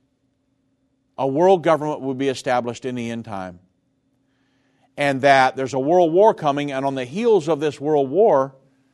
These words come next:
that would be the entrance ramp for the Antichrist. The world would enter in a fully functioning world governing body. We've given the scenario many times.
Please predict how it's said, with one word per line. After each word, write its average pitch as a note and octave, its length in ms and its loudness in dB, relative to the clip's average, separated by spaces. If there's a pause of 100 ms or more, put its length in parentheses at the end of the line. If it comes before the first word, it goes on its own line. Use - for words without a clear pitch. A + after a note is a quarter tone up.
(200)
that D3+ 200 0
would F3 120 -4
be F#3 100 -2
the F3+ 160 -2
entrance C#3+ 340 -10
ramp C#3+ 160 -6
for - 80 -10
the C#3 140 -6
Antichrist. B2+ 420 -6
The C3 60 -6
world E3+ 320 -2
would E3+ 100 -2
enter D3 320 -8
in C#3 140 -10
a A#2 160 -6
fully F#3 260 -4
functioning D3 460 -8
world B2 240 -6
governing A2+ 320 -6
body. F#2+ 360 -6 (600)
We've C3+ 180 -4
given D#3 300 -2
the F3+ 80 -2
scenario F#3 500 0
many C3+ 220 -6
times. D#3 420 -4